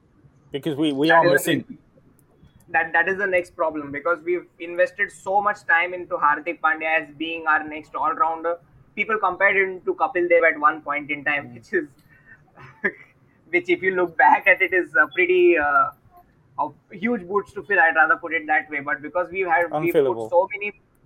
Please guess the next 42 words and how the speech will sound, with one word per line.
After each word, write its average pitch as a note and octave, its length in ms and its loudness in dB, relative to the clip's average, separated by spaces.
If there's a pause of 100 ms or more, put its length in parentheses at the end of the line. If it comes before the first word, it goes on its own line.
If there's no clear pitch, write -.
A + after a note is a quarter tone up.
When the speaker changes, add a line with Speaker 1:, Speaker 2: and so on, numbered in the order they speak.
(380)
Speaker 2:
yeah, D#3+ 240 0
becau-, F3+ 400 -4
because G3+ 320 -2
we F#3+ 140 2
put F#3+ 220 -8
so G3+ 260 2
many A3 280 -2
eggs F#3 220 0
in F#3 120 -12
that E3+ 300 4
particular E3+ 420 -4
basket, E3+ 500 -2
we F3 120 -2
are E3+ 100 0
suddenly E3+ 500 -6
faced E3+ 240 -2
with F3 140 -8
a F3 60 -12
situation E3+ 580 -8
where E3 300 -2 (320)
we E3+ 120 -2
don't E3 260 -4
have D#3+ 120 4
any E3 280 -6
kind E3 280 -2
of F3 120 -4
alternatives. F3 680 -4 (420)
We've E3+ 200 -6
tried F3+ 240 2
Vijay F3+ 300 0
Shankar F#3 280 0
in F3+ 120 -2
the F3 80 -4
past, F3 360 0
but E3 160 -4 (440)
I'll D#3+ 180 0
always E3+ 400 0
maintain D#3+ 420 0
that D#3+ 200 2 (100)
he E3+ 300 2
is D#3+ 120 -4
much D#3 460 -4